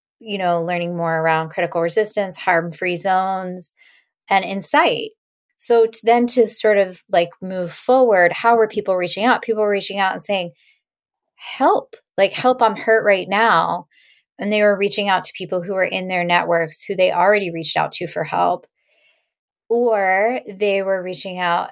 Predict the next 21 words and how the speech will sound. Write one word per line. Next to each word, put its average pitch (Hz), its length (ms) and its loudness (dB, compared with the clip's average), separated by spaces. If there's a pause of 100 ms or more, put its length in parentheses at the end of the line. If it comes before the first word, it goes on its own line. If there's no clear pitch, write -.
saying, 180 800 -2
like, 175 380 0
"You're 233 420 0
not 220 220 4
gonna 190 180 -6
believe 175 720 -2 (240)
what 180 440 0
just 180 240 -2
went 170 200 -6
down. 170 640 0 (500)
She - 320 2
just 233 220 2
called 233 280 2
me 202 140 -2
and 175 120 -2
told 240 260 0
me 208 140 -4
what 180 180 2
happened 202 500 0
over 175 260 -2
here. 190 720 -2